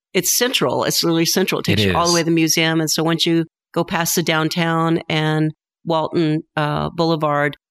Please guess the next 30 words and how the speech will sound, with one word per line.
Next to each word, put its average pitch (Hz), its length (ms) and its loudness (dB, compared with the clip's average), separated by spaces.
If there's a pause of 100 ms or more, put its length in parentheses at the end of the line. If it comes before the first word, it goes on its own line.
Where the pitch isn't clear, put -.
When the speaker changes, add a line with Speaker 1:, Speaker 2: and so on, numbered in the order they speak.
Speaker 1:
we're 156 100 -2
the 156 80 -2
first 151 340 -2
teepee 156 300 0
on 147 140 0
the 143 80 0
left. 147 380 0
Speaker 2:
There 95 120 0
you 87 120 0
go. 87 200 0
<laughs> - 140 -2
I - 640 -2
love 156 260 0
that. - 460 -2
I 104 180 0
love 110 260 0
that. 98 200 0
And 131 140 0
there's 135 180 0
legitimately 139 680 0
a 127 40 2
Speaker 1:
And, 123 100 -2
Speaker 2:
teepee 262 240 -2
Speaker 1:
oh, 320 200 2
Speaker 2:
out 285 140 0
Speaker 1:
oh, 294 140 2
Speaker 2:
there. 262 100 2
Speaker 1:
there's 269 180 0
one 262 160 0
other 269 100 0